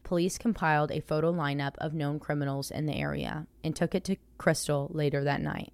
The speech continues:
She looked at each of the photos one by one and did a double take at one man. According to Texas Ranger Johnny Allen's interview with C B S News, she just stopped. She took her right hand, slowly lifted it, and with her index finger, she pointed at his photo.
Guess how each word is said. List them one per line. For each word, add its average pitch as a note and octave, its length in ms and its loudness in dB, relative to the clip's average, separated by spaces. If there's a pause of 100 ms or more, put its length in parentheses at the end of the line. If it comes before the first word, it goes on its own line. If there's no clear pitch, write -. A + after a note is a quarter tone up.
She F#3+ 220 2
looked F#3 220 4
at G#3+ 120 4
each F#3 280 -2
of G3 80 2
the G3 80 0
photos D3+ 600 0
one D3+ 280 0
by D3 160 4
one D3 480 -6 (100)
and D#3 180 0
did E3+ 140 2
a G3 40 0
double F3 280 2
take - 480 -6 (140)
at D3+ 160 0
one D3 200 2
man. C#3 520 -4
According F3+ 480 0
to D#3+ 260 2
Texas D#3+ 380 -2
Ranger D#3 260 0
Johnny D3 320 0
Allen's C#3+ 320 -2
interview D3+ 340 0
with D3 120 0
C E3 160 -2
B D3 120 0
S D3 200 -2
News, D#3 400 -2 (200)
she - 180 -2
just F#3 200 0
stopped. D3 460 4 (580)
She - 160 -8
took - 200 2
her F3 120 6
right E3+ 220 4
hand, D3 420 -2 (320)
slowly E3+ 420 2
lifted D3 380 0
it, C#3 160 0 (260)
and D#3 140 0
with D#3 160 4
her F#3+ 140 4
index D3+ 360 0
finger, D3 440 -2
she - 200 -2
pointed - 520 -2
at - 160 0
his D3 180 0
photo. - 460 -2